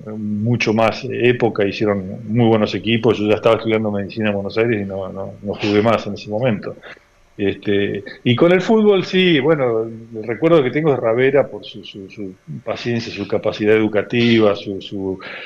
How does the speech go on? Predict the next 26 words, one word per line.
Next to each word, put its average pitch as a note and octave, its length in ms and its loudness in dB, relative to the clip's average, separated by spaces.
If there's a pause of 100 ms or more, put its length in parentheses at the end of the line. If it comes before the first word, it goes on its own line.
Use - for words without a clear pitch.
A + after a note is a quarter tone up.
(220)
seriedad G#2+ 400 4
para G2+ 180 2
trabajar. G2 520 2
Me G2 80 -6
acuerdo G2+ 320 -4
de F#2+ 160 -6
estar, G2 280 -6 (380)
de G#2+ 60 -6
ir G#2 80 0
a G#2 60 2
los F#2+ 140 -4
entrenamientos G#2 800 -2
ahí G2+ 120 -2
en G2+ 80 -4
la F#2+ 80 -2
reserva, G#2+ 500 4
ahí G#2 100 2
en G2+ 80 -2
la G2 100 0
canchita G#2 500 -2
al G2+ 60 -4
lado G2+ 260 4
de, F2+ 280 -6
de F#2+ 120 -10
la - 100 -6
Giralda G#2+ 640 4